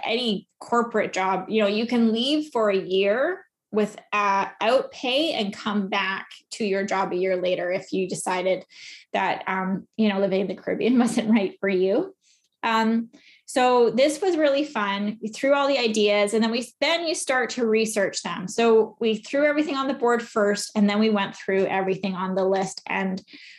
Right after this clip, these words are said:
kind of looked at the scenarios and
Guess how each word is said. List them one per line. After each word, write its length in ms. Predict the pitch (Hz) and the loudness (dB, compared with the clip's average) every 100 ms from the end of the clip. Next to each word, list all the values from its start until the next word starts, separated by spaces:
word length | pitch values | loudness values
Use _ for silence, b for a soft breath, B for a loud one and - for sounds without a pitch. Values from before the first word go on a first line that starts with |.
| B | B
kind 260 | - 220 220 | -4 0 2
of 80 | 214 | 4
looked 220 | 214 214 | 2 0
at 100 | 202 | -2
the 80 | 208 | -2
scenarios 960 | - 202 196 185 185 190 196 190 - - | 0 0 0 -2 -2 0 0 -2 -6 -6
and 480 | 202 196 190 196 | -4 -2 -2 -4